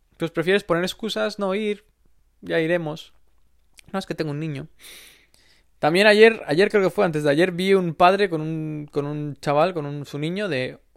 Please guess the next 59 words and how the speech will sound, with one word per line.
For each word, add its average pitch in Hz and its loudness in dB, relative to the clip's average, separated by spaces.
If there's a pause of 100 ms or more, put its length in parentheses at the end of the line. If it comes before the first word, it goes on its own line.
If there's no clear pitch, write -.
ocho 139 -8
o - -6
nueve 139 0
años, 190 -4 (420)
puede 135 -2
ser 160 -4
más 139 -8
o - -8
menos, 185 -6 (360)
y - -6
estaba 165 2
entrenando 202 0
con 151 -2
él. - -4 (1900)
Yo 151 -2
eso 175 2
en 214 4
España 190 4
jamás 175 10
lo 226 10
he 175 10
visto, - 2 (140)
jamás, 180 2 (120)
pero 175 4
en 180 0
ningún 214 2
otro 240 4
sitio, 190 0
lo 151 0
he - 2
visto 196 0
aquí. 175 -6 (680)
Y 180 0
yo 190 4
cuando 233 2
quise 220 -4
ir 208 -2
al 196 0
gimnasio 185 -6
tenía 175 -2
dieciséis 196 -4
años, 180 -4
diecisiete, 190 -4
y 156 -6
mi, 151 -4
mi 147 -6
madre 175 2
me 208 0
tuvo 208 0
que 202 0
firmar 185 0
un 196 -4
consentimiento 175 -4
para 165 2
que 147 2
me 143 -2
dejaran 160 -2
entrar 151 -2
y, 135 -10